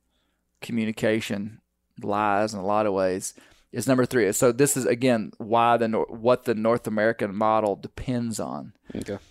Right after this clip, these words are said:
Speaker 1: is a public perception that wildlife is a renewable resource for consumption.
Speaker 2: Yeah.
Speaker 1: So just this, I, just a general idea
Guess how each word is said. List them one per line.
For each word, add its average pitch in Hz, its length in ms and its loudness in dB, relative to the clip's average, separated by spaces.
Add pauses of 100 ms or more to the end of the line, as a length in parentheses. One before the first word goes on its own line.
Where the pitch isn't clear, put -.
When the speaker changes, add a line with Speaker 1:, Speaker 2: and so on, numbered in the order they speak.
(140)
Speaker 1:
is 110 540 2
a - 60 -8
public 139 460 4
perception 120 600 2
that 95 140 0
wildlife 110 640 4
is 107 100 -10
a 107 60 -4
renewable 110 580 2
resource 104 800 -2 (220)
for 107 360 -2
consumption. 101 880 -8 (640)
Speaker 2:
Yeah. - 220 -8 (600)
Speaker 1:
So 131 180 2
just 135 260 0
this, 135 200 2
I, 127 220 6
just 143 360 0
a 135 100 6
general 151 560 6
idea 156 680 4